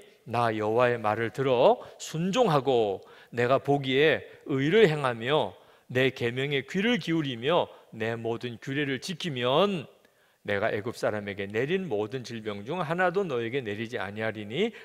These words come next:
나는 너희를 치료하는 여호와임이라." 그러니까 하나님이 오늘 여러분이 몸이 아파서 오신 여러분에게 두 가지를 말씀하고 싶어 하시는 거예요. 몸이 아파도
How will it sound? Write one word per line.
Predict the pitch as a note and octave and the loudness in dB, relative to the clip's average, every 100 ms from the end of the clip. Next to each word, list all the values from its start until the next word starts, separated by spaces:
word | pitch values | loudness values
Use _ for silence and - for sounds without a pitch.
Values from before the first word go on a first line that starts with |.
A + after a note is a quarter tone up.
| - | -10
나는 | G#2 F#2+ A#2+ C3+ | -6 -4 -4 -4
너희를 | G2 F#2+ G#2 | -6 -4 -6
치료하는 | - F3 C3 A2 C3 D#3+ - - | -6 -6 -4 -4 -4 -6 -10 -8
여호와임이라." | G2 F#2 G#2 G#2 G2+ F#2+ G#2 G2 - - - _ | -4 -2 -2 -4 -8 -6 -4 -6 -12 -20 -20 _
그러니까 | G#3+ G#3 F#3+ | 0 4 4
하나님이 | A3 A3 E3 G#3+ D3 - - - | 4 4 2 0 0 -2 -14 -4
오늘 | E3+ D#3+ D3+ G#3+ - - - | -2 2 4 2 0 -12 2
여러분이 | D3 D3+ D3 C#3 | 6 6 4 0
몸이 | B2+ C#3 D3+ | 0 2 2
아파서 | C3 - A2+ | 2 2 -2
오신 | C3+ A2+ C3 | -2 -4 -2
여러분에게 | A2+ B2+ B2 G#2 G#2+ C3 G2 - - | 0 0 -2 -4 -2 0 -2 -8 -10
두 | F#3 | -4
가지를 | G3 A3 G#3+ A3 A#3 A#3 - - | 4 4 4 -2 -2 -4 -10 -6
말씀하고 | B2+ B2 F3+ E3+ D3+ | -4 -4 -2 -2 -2
싶어 | E3+ - | -4 -4
하시는 | A#2+ G#2+ E3+ C3+ | -4 -4 -6 -6
거예요. | F#2+ G#2 _ _ _ _ _ _ _ _ _ | -8 -10 _ _ _ _ _ _ _ _ _
몸이 | A#2+ B2 B2 | -4 0 -2
아파도 | A2+ A#2 G#2+ C#3 A3 - - | -2 -4 -2 2 2 0 -14